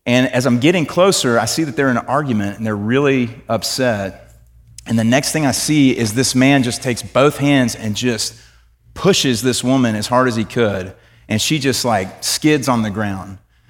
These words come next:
And so, like, everything in me just welled up, and I was like, "Hey!" And he turned around, and I was like, I hadn't thought of what happens after this part.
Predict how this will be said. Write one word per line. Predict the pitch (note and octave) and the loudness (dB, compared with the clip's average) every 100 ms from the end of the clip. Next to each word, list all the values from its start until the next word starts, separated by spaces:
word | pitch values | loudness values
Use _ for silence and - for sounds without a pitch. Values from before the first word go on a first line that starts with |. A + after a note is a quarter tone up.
| - - | -20 -6
And | B2+ | 2
so, | E3 | 4
like, | C#3+ B2 - F3 | 4 2 -2 -2
everything | G#3+ G3+ - E3+ | 0 0 0 -2
in | E3 D#3+ | 0 0
me | D3+ A#2+ | 0 2
just | B2 - | 0 -2
welled | A2 B2+ D3+ D3 | 0 4 4 6
up, | C#3+ B2+ G#2+ - - - - - _ - | 6 6 2 -2 -14 -18 -20 -20 _ 0
and | C#3 | 2
I | |
was | D#3 E3 | 4 4
like, | B2+ | 2
"Hey!" | - D4 D#5+ G#3+ - - - - - - - | 4 6 6 4 2 -8 -12 -16 -20 -20 -6
And | B2+ C#3+ | 2 2
he | |
turned | F3+ G#3 G3 | 4 4 6
around, | D3 D3+ F#3 C#3 A#2+ A#2+ - - - _ _ _ _ _ _ | 6 6 6 6 4 2 -4 -14 -20 _ _ _ _ _ _
and | - C3+ | 0 4
I | D3+ | 4
was | C#3 | 4
like, | C#3+ C3 A2 - - - - - - - - - - - - - - - - - - - - | 4 4 2 -2 -16 -20 -20 -20 -20 -20 -20 -20 -20 -20 -20 -18 -20 -20 -20 -20 -20 -16 -6
I | A#2 D#3+ | 0 2
hadn't | F#3+ E3 | 2 2
thought | F#3+ G#3+ G3 | 4 4 4
of | E3+ D3+ | 0 0
what | E3+ | 2
happens | F#3 E3+ D#3 | 2 2 0
after | D3 C#3+ C#3+ | 0 -2 -6
this | B2 A#2 D#3+ E3+ | -8 -2 0 2
part. | D3+ C3 A2 | 4 4 4